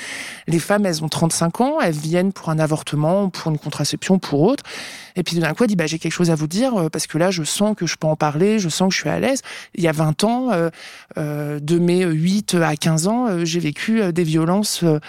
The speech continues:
voilà, et quelque chose avec un espèce de truc, oh, bah, la justice, elle suivra pas, et puis il peut y avoir prescription. Alors maintenant, on avance un peu là-dessus, mais, mais c'est, c'est des parcours et des histoires qui existent,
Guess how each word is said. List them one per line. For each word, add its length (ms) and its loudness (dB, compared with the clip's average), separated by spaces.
voilà, 320 2
et 80 -2
quelque 260 -2
chose 300 0
avec 200 -2
un 100 2
espèce 340 0
de 120 -4
truc, 240 -8
oh, 20 0
bah, 100 2
la 120 2
justice, 360 -4
elle 80 0
suivra 380 0
pas, 300 2
et 60 0
puis 180 -14
il 20 -20
peut 100 -6
y 60 -4
avoir 180 -4
prescription. 640 -2
Alors 200 -6
maintenant, 280 2
on 80 2
avance 320 0
un 60 2
peu 120 0
là-dessus, 380 0
mais, 160 2
mais 240 4
c'est, 300 0
c'est 180 2
des 120 2
parcours 540 -2
et 60 0
des 300 2
histoires 400 -2
qui 180 -8
existent, 560 -4